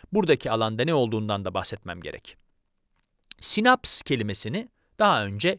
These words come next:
kullanmıştık arkadaşlar. Bu aksonun ve sağdaki dendritin birleştiği kısma sinaps denir. Bakın işte burası sinaps.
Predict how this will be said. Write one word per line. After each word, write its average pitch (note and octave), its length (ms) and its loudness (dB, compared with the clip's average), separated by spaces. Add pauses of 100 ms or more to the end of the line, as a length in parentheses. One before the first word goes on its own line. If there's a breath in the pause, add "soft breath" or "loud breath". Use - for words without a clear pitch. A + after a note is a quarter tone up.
kullanmıştık A2+ 600 -4
arkadaşlar. - 640 -12 (840 loud breath)
Bu A#3+ 200 2
aksonun C#3+ 560 0 (280 soft breath)
ve C3+ 200 2
sağdaki C3+ 800 2
dendritin B2+ 800 -2
birleştiği C3+ 680 -2
kısma A#3+ 440 0 (160)
sinaps - 580 0
denir. D#2+ 280 -12 (920)
Bakın D#3 260 -2
işte A#2 280 -6
burası A3 500 2
sinaps. - 540 -2